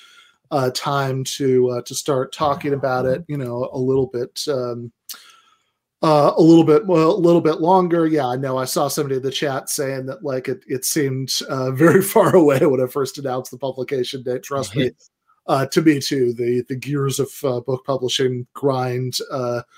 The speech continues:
Speaker 1: agonizingly slowly sometimes. <laughs> You know, would have, would have really liked to be able to put this out in, like, October, but, uh,
Speaker 2: Yeah.
Speaker 1: you know, but it's, uh,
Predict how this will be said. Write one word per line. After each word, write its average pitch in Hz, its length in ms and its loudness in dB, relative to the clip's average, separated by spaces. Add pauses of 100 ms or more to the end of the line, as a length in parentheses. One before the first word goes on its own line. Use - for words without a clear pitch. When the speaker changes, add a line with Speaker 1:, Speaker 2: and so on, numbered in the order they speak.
(300)
Speaker 1:
agonizingly 135 680 0
slowly 131 420 2
sometimes. 151 760 0
<laughs> - 0 -
You 185 80 8
know, 156 300 4
would 135 160 2
have, 127 120 -2
would 143 120 2
have 127 100 -10
really 135 180 -4
liked 131 280 -6
to - 40 -20
be 156 80 -10
able 135 180 -6
to 127 140 0 (360)
put 160 180 2
this 143 220 0
out 135 180 0
in, 127 80 -6
like, 131 220 -4
October, 135 560 0
but, 147 360 -2
uh, 143 380 2 (240)
Speaker 2:
Yeah. 107 300 2 (520)
Speaker 1:
you 185 120 8
know, 156 340 4
but 185 220 4 (100)
it's, - 680 2
uh, 185 540 4